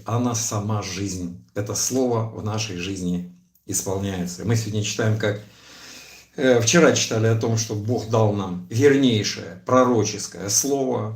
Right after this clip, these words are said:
и Духом Святым понимание того, что там написано. Только Духом Святым даётся истинный ответ. И вот здесь во второй главе первом стихе написано: "Были же в народе и лжепророки, как и у вас будут лжеучителя,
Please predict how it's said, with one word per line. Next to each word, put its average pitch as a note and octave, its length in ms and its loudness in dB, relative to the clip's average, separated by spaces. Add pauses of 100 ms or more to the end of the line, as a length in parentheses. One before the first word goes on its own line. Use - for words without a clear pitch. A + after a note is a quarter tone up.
(100)
и B2 120 -2
Духом A#2+ 400 4
Святым B2+ 640 0 (140)
понимание A2+ 680 2
того, G#2+ 260 -2
что G#2 160 -6
там F#2+ 180 -8
написано. F#2 540 -10 (560)
Только A#2 240 2
Духом G2+ 360 0
Святым A2+ 680 -4
даётся G2+ 500 -2
истинный F#2 460 -4
ответ. F2+ 400 -4
И F2+ 80 -4
вот A2+ 80 2
здесь B2 280 -2 (300)
во - 60 -6
второй B2 240 2
главе A2+ 220 2
первом A2 240 4
стихе - 260 -4
написано: G#2+ 320 -2
"Были C#3+ 380 2
же G#2+ 180 2
в G#2 80 -2
народе G#2+ 640 2 (1160)
и C#3+ 80 4
лжепророки, D3+ 720 4
как C#3+ 200 -2
и G3+ 60 4
у F3+ 120 8
вас A2 260 2
будут G#2+ 280 -4
лжеучителя, F#2 880 -4